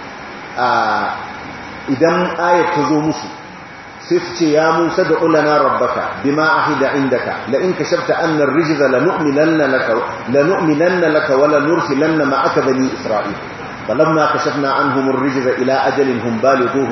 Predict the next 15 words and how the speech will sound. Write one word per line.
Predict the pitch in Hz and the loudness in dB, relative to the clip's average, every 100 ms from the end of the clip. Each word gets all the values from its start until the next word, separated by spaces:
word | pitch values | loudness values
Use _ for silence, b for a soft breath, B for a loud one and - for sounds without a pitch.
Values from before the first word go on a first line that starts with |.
| 110 | 0
إذا | 117 156 | 0 0
هم | 127 127 | 0 0
ينكثون. | 120 110 107 107 - - - - - - - - - 147 | -2 -4 -6 -6 -8 -10 -12 -12 -12 -12 -12 -12 -6 -2
Idan | 135 190 226 233 233 220 - - - 151 | 2 4 4 4 2 0 -6 -12 -6 -2
masifar | 147 185 208 190 127 | -2 -2 -2 0 0
ta | 170 - - | 0 0 -2
afku | 156 | -2
gare | 147 139 135 | 0 0 0
su, | - - - - - - | -4 -14 -18 -18 -16 -6
tunda | 190 175 | 0 2
dai | |
ba | 180 151 | 2 2
sun | 180 202 | 0 2
ce | 190 | 2
autati, | 190 185 156 180 180 | 2 2 0 0 0